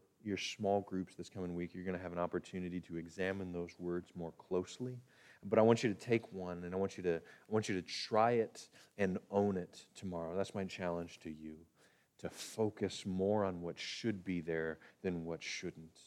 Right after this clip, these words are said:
And then I want you to watch as the mission of God takes over. That's what Jesus said, after all, by the way. He said, "Seek first the kingdom of God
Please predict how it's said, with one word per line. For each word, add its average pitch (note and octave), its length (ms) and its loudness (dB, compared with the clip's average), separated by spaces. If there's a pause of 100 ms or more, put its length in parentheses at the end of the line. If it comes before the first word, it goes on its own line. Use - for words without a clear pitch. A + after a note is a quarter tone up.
(380)
And F2+ 100 -2
then F#2 60 4
I F#2 40 6
want F#2 260 2
you G2+ 40 -2
to F2 80 6
watch D#2+ 440 2
as F2 80 -12
the E2+ 100 -12
mission E2+ 400 -6
of D#2+ 160 -12
God D#2 240 -14 (120)
takes - 320 -10
over. D#2 220 -16 (840)
That's G#2 140 0
what F#2 120 4 (340)
Jesus E2 420 -4
said, E2+ 300 -2
after D#2 320 -6
all, D#2 220 -4 (120)
by D#2+ 140 -2
the D#2 80 -2
way. D#2+ 160 -6 (560)
He F#2 80 -18
said, F2+ 220 -10
"Seek G2 260 -6
first - 460 -8 (100)
the F#2+ 100 -2
kingdom F#2 380 -6
of E2+ 140 -10
God F2+ 260 -6